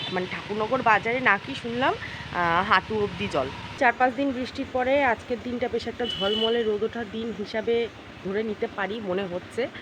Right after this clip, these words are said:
আমার বড় ভাসুর প্রত্যেকটা বছর, আহ, বিশ্বকর্মা পুজো করেন। হচ্ছে বড় ভাসুরের তো ওই রাস্তার কাজের, আহ, বিজনেস, রাস্তার কাজ করে ওইখানে, সেই, উম, নানা রকম আর কি গাড়ি থাকে, তারপরে ওই,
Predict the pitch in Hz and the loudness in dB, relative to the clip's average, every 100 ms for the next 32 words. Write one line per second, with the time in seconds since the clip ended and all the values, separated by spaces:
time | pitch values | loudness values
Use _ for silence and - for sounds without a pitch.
0 | - 185 190 190 190 208 214 220 247 220 | -4 2 2 4 4 4 2 0 -2 -6
1 | 190 - 214 - 233 208 208 226 226 - | -8 -4 -6 -4 -2 -2 -2 -2 0 -2
2 | 180 175 175 196 196 202 196 196 202 196 | -4 -4 -4 -4 -2 -2 -4 -4 -4 -2
3 | 190 214 339 - - - - 185 185 202 | -2 -2 -4 -12 -14 -14 -8 -6 -2 2
4 | 196 190 190 208 214 233 220 220 - 240 | 4 4 4 4 2 0 0 0 2 2
5 | 240 - 196 202 190 220 220 214 208 214 | 2 0 2 2 2 0 2 2 2 0
6 | - - 190 180 170 170 208 359 415 202 | 0 -2 0 0 0 0 0 2 2 2
7 | - - - - - 202 208 220 208 208 | -6 -16 -16 -18 0 2 4 2 4 0
8 | - 202 196 190 - 190 185 190 185 180 | 2 2 4 4 2 -2 0 0 0 -2
9 | 170 170 165 156 - 233 233 220 220 226 | -2 -2 -2 -4 0 8 12 12 10 6
10 | 202 220 208 180 180 185 180 196 180 170 | 4 4 6 6 6 -2 0 2 4 4
11 | 165 180 175 175 170 | 2 0 2 4 2